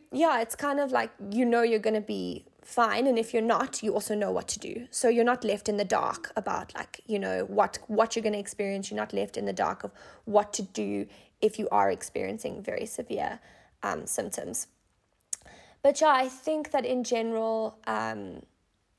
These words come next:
it's been done really well. And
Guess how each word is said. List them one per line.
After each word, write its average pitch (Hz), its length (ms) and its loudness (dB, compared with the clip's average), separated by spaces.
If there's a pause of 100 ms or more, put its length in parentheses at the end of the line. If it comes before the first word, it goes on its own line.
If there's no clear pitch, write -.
it's 233 160 -2
been 233 220 2
done 220 240 2
really 214 240 0
well. 214 540 2 (760)
And 233 920 4